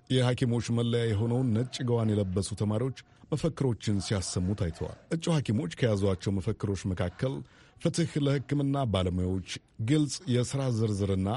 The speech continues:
በቂ ክፍያ እንፈልጋለን የሚሉ ይገኙበታል። በጤና ጥበቃ ሚኒስቴር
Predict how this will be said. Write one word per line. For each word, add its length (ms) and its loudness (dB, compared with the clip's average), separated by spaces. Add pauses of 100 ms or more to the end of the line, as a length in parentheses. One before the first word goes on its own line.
(120)
በቂ 320 0
ክፍያ 420 -2 (360)
እንፈልጋለን 880 0
የሚሉ 300 0 (220)
ይገኙበታል። 760 -2 (500)
በጤና 500 0
ጥበቃ 300 -2 (100)
ሚኒስቴር 460 -2